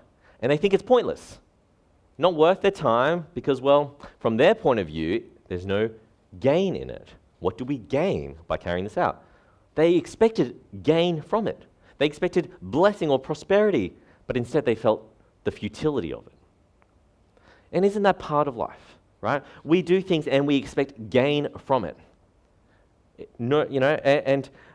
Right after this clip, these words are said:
when there's no profit, no gain from it, we think to ourselves, "What is the point? Why did I bother doing that?" You know, life is just a series of transactions, isn't it?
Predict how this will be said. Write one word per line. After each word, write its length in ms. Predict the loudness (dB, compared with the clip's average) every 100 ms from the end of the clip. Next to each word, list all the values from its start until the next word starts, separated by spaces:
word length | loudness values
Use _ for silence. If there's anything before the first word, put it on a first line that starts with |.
| _ -10
when 340 | 0 2 4
there's 200 | 4 2 -2
no 360 | 0 2 2 0
profit, 560 | -6 -6 -4 -2 -2
no 200 | 0 0
gain 320 | 0 0 0 0
from 180 | -2
it, 240 | -2 -2 -4
we 140 | -6
think 200 | -4 -4
to 100 | 0
ourselves, 360 | 0 0 -4 -6
"What 500 | -14 -10 -2 -2 -2 _ -4
is 320 | 0 0 -4
the 100 | -10
point? 380 | 0 2 2 -2 -6
Why 400 | 0 2 2 0
did 220 | 0 2
I 220 | 2 2
bother 440 | 2 2 2 0 -2 -4
doing 320 | -4 -2 -4
that?" 240 | -6 -10 -20 _ _ _ _ _ _ _ _ -6
You 120 | -4
know, 140 | -2
life 320 | 0 0 0
is 100 | -4
just 160 | -6 -10
a 40 |
series 380 | -8 -2 0 0
of 100 | -4
transactions, 680 | -4 -2 -2 -4 -6 -10 -8
isn't 180 | -8
it? 100 | -10